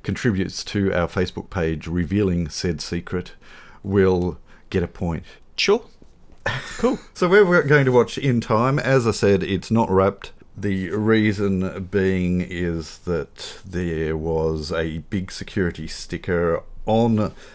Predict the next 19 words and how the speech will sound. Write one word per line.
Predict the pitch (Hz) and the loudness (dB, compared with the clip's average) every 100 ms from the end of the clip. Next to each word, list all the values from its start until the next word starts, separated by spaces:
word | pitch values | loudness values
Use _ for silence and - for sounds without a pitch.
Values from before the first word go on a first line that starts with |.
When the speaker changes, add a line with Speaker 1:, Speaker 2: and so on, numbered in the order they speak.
| - - | -16 -4
Speaker 1:
the | 90 85 80 78 | -2 0 -2 -4
wrapper, | 92 92 98 - 104 95 92 - - - - - - - - | -2 2 4 2 2 2 0 -8 -20 -20 -20 -18 -6 -6 -4
and | 95 90 87 85 85 82 85 | -2 2 2 2 0 0 0
I | 87 | -2
couldn't | 87 101 87 85 | -2 -2 -2 -4
steal | - 95 80 | -4 -4 0
it | 78 | 0
out | 78 | 0
of | 78 | -2
the | 78 | -6
store | - 80 76 | -6 -4 -2
with | 76 73 | -4 -6
that | 73 | -6
security | - - 80 73 76 | -8 -10 -8 -8 -10
sticker | - 73 71 73 | -14 -14 -12 -10
on | 71 | -10
it. | 71 - - - - - - - - - - - - - | -10 -12 -14 -16 -18 -18 -18 -18 -18 -18 -18 -20 -20 -18
So | - 78 78 | -10 -6 -6
I | 73 | -6